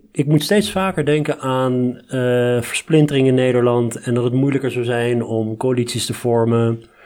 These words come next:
vierpartijregeringen, misschien vijfpartijregeringen. Tegelijkertijd, als je kijkt wat er gebeurt in het systeem om ons heen,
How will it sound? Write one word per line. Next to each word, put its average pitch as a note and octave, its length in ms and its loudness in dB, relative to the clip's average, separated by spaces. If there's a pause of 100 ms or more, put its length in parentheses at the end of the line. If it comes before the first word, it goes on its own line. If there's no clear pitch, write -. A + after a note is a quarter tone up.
(180)
vierpartijregeringen, B2+ 1300 0
misschien A2+ 240 -6
vijfpartijregeringen. C#3 1120 -2 (400)
Tegelijkertijd, C#3 880 -2
als C3+ 120 -8
je D3+ 60 -6
kijkt D3 320 -2
wat C#3+ 120 -4
er B2 60 -4
gebeurt C#3 360 0
in C#3 80 -2
het B2 100 -2
systeem C#3 480 0
om B2 140 0
ons A2 140 -2
heen, B2+ 500 0